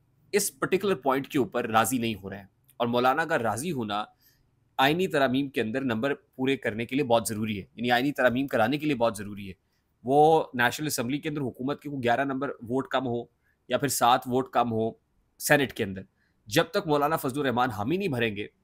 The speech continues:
और जब तक, अ, कोई बीएनपी मेंगल के या बलूचिस्तान के जो दो, दो तीन आज़ाद सेनेटर्स हैं,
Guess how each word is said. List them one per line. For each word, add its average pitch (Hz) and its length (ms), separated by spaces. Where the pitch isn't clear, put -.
और 240 120
जब - 180
तक, 180 240
अ, 147 640
कोई 143 100
बीएनपी 151 420
मेंगल 131 320
के 123 260
या 131 60
बलूचिस्तान 139 600
के 160 60
जो 151 100
दो, 139 200
दो 139 220
तीन 139 220
आज़ाद 120 360
सेनेटर्स 139 460
हैं, 101 160